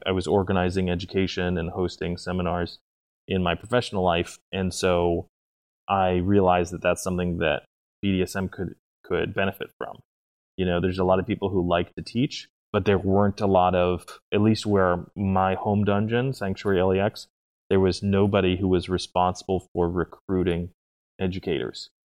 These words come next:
It was just kind of like, if you knew about it and you had the, the go-get to, to actually approach the, the organization,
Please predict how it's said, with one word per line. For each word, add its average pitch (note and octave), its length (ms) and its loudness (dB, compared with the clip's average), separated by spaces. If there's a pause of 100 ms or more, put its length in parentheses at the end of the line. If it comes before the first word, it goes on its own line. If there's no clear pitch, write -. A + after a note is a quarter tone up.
(580)
It G2 60 0
was F#2 180 0
just - 160 -6
kind F#2+ 180 0
of F2 60 -2
like, F2+ 200 0
if G2 140 -4
you G2+ 160 4
knew A2 240 6
about F2 360 4
it - 160 -6 (260)
and F#2+ 180 -6
you F2+ 160 -2
had F#2+ 260 2
the, F2 300 0 (300)
the G#2 80 0
go-get G2+ 600 2
to, F#2+ 240 -2 (100)
to G#2 140 -2
actually F#2 720 0 (480)
approach G#2 460 2
the, F#2 260 -2 (300)
the G2 80 2
organization, A2+ 680 2